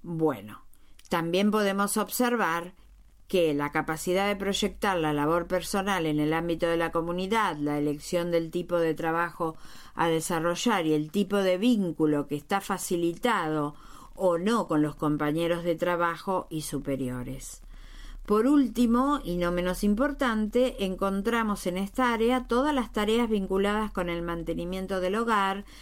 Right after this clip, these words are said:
las tareas domésticas, el vínculo con las mascotas, que yo ya, eh, les había hablado que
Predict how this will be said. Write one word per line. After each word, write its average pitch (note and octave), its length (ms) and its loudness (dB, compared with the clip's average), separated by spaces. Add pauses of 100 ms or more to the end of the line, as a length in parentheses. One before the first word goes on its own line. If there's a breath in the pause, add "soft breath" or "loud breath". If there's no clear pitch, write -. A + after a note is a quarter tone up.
(280 loud breath)
las F#3+ 220 -2
tareas E3+ 360 2
domésticas, F3 1080 0 (460 loud breath)
el F#3 540 4
vínculo F#3+ 520 4
con D#3 180 2
las D#3 180 0
mascotas, E3+ 840 0
que E3+ 140 -2
yo G#3+ 220 0
ya, A3 640 2
eh, F3 200 2
les E3+ 240 0
había G3+ 280 2
hablado A3+ 400 2
que G#3 200 2